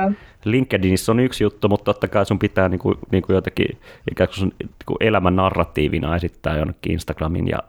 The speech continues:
Speaker 2: ja Facebookin kaltaisissa palveluissa.
Speaker 1: Joo. Ja siitä niinku on kans tullut tavallaan niin niinku semmonen, että jos kuuluu johonkin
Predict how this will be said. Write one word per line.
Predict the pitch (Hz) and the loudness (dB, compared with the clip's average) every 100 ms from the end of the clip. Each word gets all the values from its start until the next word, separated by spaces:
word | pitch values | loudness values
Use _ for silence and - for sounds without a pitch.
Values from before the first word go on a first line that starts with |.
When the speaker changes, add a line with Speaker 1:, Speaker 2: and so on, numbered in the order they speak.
| - | -6
Speaker 2:
ja | - - | -6 -6
Facebookin | - 82 - 85 87 | -2 -2 0 -4 -4
kaltaisissa | - 78 - 82 - | -4 -4 -4 -6 -6
palveluissa. | - 80 87 - - - - - - - - - - | -2 0 0 0 -2 -4 -6 -8 -20 -20 -20 -18 -6
Speaker 1:
Joo. | 208 202 185 190 196 - _ _ _ _ _ _ _ _ _ - | -2 0 2 0 -2 -10 _ _ _ _ _ _ _ _ _ -10
Ja | 196 196 190 | -2 0 0
siitä | 202 208 202 | 0 0 2
niinku | 196 190 196 | 2 2 0
on | 196 196 | 0 0
kans | 202 202 | 0 0
tullut | 202 190 185 - - _ _ | 0 0 0 0 -4 _ _
tavallaan | 196 190 190 180 175 170 - | -2 0 2 2 2 0 0
niin | 190 185 180 | 0 0 0
niinku | 170 - | -2 -4
semmonen, | 170 - 165 165 165 - - _ - - - _ _ _ _ _ - | -4 -4 -2 -2 -2 -4 -8 _ -20 -20 -20 _ _ _ _ _ -2
että | 180 180 208 | 0 0 0
jos | 202 202 - - | 0 -2 -10 -10
kuuluu | - 202 190 180 170 170 180 - - - - - - | -2 2 2 2 2 0 -2 -6 -20 -20 -20 -20 -6
johonkin | - 185 170 185 175 | -2 0 0 0 -2